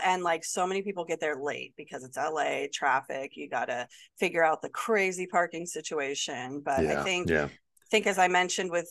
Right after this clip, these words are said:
Speaker 1: uh, my Maggie Rogers and Always show, I just hop on a bus here in Santa Monica,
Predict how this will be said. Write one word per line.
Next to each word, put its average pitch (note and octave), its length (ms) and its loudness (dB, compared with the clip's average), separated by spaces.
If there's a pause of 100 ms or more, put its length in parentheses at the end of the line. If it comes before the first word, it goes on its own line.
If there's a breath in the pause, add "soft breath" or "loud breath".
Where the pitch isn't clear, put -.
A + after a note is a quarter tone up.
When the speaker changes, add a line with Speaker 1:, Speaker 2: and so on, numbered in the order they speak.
(120)
Speaker 1:
uh, D#3+ 240 6
my D#3+ 200 2
Maggie E3+ 460 0
Rogers E3 380 2
and E3 100 -6
Always F#3+ 400 4
show, D3+ 460 2
I G#3 100 4
just C4 220 -4
hop A3 200 2
on A3 140 2
a G3 60 0
bus A#3 440 4
here G#3 200 -2
in G3+ 80 -2
Santa G3+ 260 0
Monica, G3 600 2